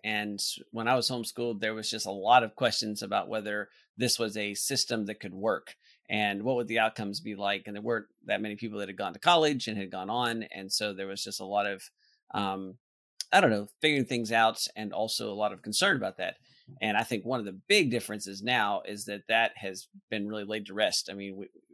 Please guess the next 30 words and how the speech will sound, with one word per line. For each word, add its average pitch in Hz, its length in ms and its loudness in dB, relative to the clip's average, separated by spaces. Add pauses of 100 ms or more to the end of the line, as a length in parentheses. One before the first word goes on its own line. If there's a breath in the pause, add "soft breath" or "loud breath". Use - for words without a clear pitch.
(140)
in 104 140 -4
every 117 320 0
conceivable 113 500 -4
way 113 160 0
we 107 80 -6
can 104 120 -8
measure 107 300 -2
it 95 160 -6 (220)
in 98 260 -10 (380)
personal 123 280 4
stories 151 460 2
and 110 100 -4
anecdotes, 120 760 0
and 107 180 -4
then 104 180 -6
really 117 320 -2
strong 113 420 -2
and 101 100 -6
rich 110 260 -6
data 107 300 -4
from 104 240 -10
a 98 40 -10
variety 107 360 0
of 98 80 -6
sources. 95 560 -6 (420)
Uh, 95 160 2
we 104 100 -2
know 107 220 -4
that 98 160 -12
homeschooling, 117 640 0